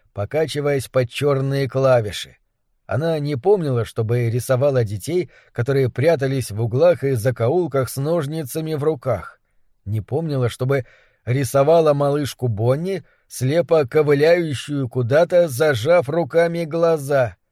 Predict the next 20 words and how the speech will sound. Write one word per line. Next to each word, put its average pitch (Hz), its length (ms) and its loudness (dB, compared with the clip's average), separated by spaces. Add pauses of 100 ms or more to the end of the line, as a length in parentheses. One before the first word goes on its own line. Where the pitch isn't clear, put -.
(680)
"Они 120 400 -4
играют 123 560 -2
в 113 160 -2
ножницы 131 720 -4
для 143 260 0
бродяги", — 139 880 0 (480)
ни 113 140 -2
с - 100 -4
того 120 260 0
ни 113 160 0
с 98 100 -8
сего 127 400 -2 (440)
подумала 127 720 2
она. 110 360 -2 (920)
"Не 143 260 -12
понимаю, 139 720 -2
каким 143 380 -4
образом", — 135 540 0 (280)
сказала 135 540 0
Вик. 131 260 -4